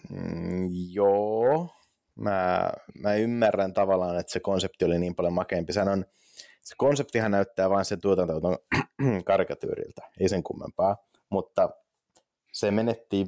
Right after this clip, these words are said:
vähän se menetti vähän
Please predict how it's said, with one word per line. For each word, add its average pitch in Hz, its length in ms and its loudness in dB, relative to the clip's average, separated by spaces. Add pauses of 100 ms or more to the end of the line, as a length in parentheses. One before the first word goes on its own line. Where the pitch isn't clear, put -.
vähän 104 640 0 (2000)
se 135 80 -2
menetti 139 360 0
vähän 135 400 2